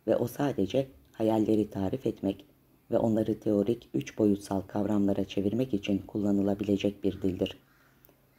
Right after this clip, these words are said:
Siz kuantum mekaniği üzerine bir kitap okuduğunuzda tüm yabancı zırvayı göz ardı edin ve sadece onun kaynaklandığı hayali algılamaya çalışın.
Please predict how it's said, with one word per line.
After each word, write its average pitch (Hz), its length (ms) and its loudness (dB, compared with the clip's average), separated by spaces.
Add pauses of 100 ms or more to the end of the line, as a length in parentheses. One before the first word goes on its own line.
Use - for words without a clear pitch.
(180)
Siz 151 280 4
kuantum 127 500 -2
mekaniği 104 540 2
üzerine 98 420 0
bir 110 160 0
kitap - 300 -6
okuduğunuzda 98 760 -2 (600)
tüm 151 220 4
yabancı 104 460 2
zırvayı 95 460 0
göz 120 200 0
ardı 95 260 0
edin 98 360 0 (500)
ve 117 60 2
sadece 117 540 0 (280)
onun 127 280 2
kaynaklandığı 101 960 0 (100)
hayali 110 580 0
algılamaya 101 600 2
çalışın. 101 460 0